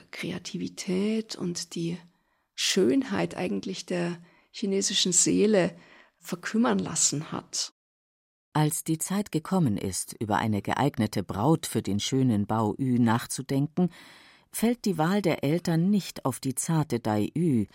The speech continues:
Speaker 2: sondern auf die gebärfähig und bodenständig wirkende sittsame Bao Chai. Durch eine List bringen sie Bao Yu dazu, die sittsame Bao Chai zur Frau zu nehmen. Dai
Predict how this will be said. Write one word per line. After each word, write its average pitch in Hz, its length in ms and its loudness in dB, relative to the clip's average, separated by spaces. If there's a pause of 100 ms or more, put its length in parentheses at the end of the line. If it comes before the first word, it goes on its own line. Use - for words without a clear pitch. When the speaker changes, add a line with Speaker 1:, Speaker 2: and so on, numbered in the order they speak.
(380)
Speaker 2:
sondern 202 420 0
auf 202 180 -4
die 208 120 -4
gebärfähig 196 840 0
und 117 180 0
bodenständig 151 800 0
wirkende 139 460 0
sittsame 127 680 -2
Bao 196 280 -2
Chai. - 400 -2 (1200)
Durch 208 160 4
eine 202 180 6
List 196 460 2 (240)
bringen 185 320 6
sie 175 200 0
Bao 160 380 6
Yu 165 200 4
dazu, 170 520 2 (200)
die 147 100 4
sittsame 147 560 0
Bao 127 240 0
Chai 113 460 0
zur 127 200 -4
Frau 101 280 -2
zu - 240 -4
nehmen. 101 440 -2 (560)
Dai 101 300 -4